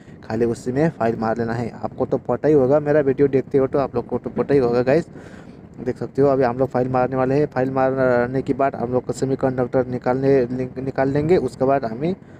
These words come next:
हम लोग रेकम को heating कर लेना है, ठीक है। अभी देख सकते हो इस तरह से फाइल मार लेना है। जो under का जो एक्सएलपी होता है सफ़ेद वाला थोड़ा, उसको टच,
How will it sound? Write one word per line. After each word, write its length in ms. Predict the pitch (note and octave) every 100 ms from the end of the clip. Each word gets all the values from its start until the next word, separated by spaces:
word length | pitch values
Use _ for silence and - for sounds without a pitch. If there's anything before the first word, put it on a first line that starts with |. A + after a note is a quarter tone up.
| -
हम 160 | A2+ B2
लोग 120 | G3 - - - - - - - - - - - - - - - - - - - - - -
रेकम 360 | C3 - C#3+
को 220 | D3 D#3+ F3
heating 340 | B2+ - D3
कर 200 | B2+ A#2
लेना 220 | A2+ G#2+
है, 180 | G2+ - -
ठीक 120 | D3
है। 140 | D3+ -
अभी 160 | C#3 C#3
देख 140 | D3
सकते 240 | - C#3+ D#3
हो 60 |
इस 140 | D3 -
तरह 160 | D3+
से 140 | C#3+ D#3
फाइल 220 | D3 D3
मार 180 | D3 D3
लेना 160 | D3
है। 240 | C#3+ D3+ C#3+
जो 160 | D3
under 420 | C#3 C3+ C3+ D3
का 140 | D3+ D3+
जो 180 | D3 C#3 - - - - -
एक्सएलपी 360 | C#3+ E3 D3+ E3
होता 240 | B2 B2
है 140 | C#3
सफ़ेद 300 | D#3 B2 -
वाला 180 | B2 B2+
थोड़ा, 300 | - A#2 B2 - - - -
उसको 500 | B2+ - - D3+ F3+ - - - -
टच, 140 | C3+